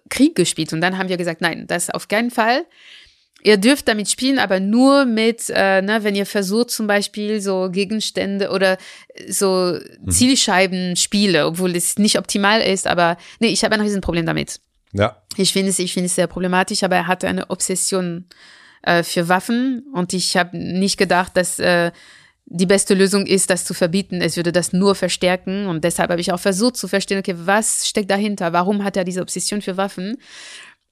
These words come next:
Speaker 1: Und ich glaube, das war eine grundsätzliche, äh, ein grundsätzliches Unsicherheitsgefühl, so ein Gefühl von, ich muss mich verteidigen. Das, es, also ich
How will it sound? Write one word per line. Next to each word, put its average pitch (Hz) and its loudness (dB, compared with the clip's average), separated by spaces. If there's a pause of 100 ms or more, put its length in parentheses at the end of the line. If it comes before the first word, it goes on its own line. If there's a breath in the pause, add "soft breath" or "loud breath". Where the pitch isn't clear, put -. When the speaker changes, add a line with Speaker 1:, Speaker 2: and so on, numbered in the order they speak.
(180)
Speaker 1:
Und 214 4
ich 226 4
glaube, 233 4
das 240 2
war 220 4
eine 208 0
grundsätzliche, 226 -2 (140)
äh, - -12
ein 202 0
grundsätzliches 269 0
Unsicherheitsgefühl, 180 -2
so 185 -2
ein 180 0
Gefühl 220 0
von, 202 -2
ich 190 -4
muss 226 -2
mich - -6
verteidigen. 185 -4 (200)
Das, - -2 (540 loud breath)
es, - -4 (100)
also 180 2
ich - -2